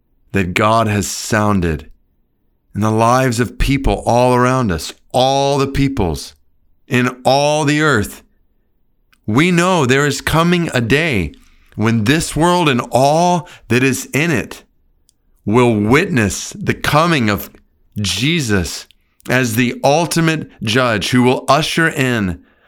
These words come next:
a new heaven and a new earth, and all who have trusted in him, turned to him, will experience eternal life with him, salvation from judgment forever.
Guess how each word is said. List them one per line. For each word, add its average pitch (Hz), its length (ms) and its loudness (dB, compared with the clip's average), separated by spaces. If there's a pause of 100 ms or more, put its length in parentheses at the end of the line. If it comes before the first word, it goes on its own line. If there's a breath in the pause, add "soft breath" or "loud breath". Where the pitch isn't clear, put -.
(100)
a 110 120 0
new 131 400 2
heaven 160 520 0 (160 loud breath)
and 113 120 -2
a 110 80 0
new 139 340 2
earth, 120 260 2
and 110 140 -2
all 151 360 2
who 143 100 2
have 117 180 0
trusted 147 800 -2 (240 loud breath)
in 151 220 0
him, 175 360 0
turned 151 600 0 (280 loud breath)
to 175 280 2
him, 180 320 0 (200 loud breath)
will 117 160 2
experience 127 1000 -2
eternal 123 500 0
life 113 480 -2
with 104 400 0
him, 82 300 -4 (560)
salvation 120 1080 0
from 135 300 2
judgment 110 640 -2
forever. 110 600 0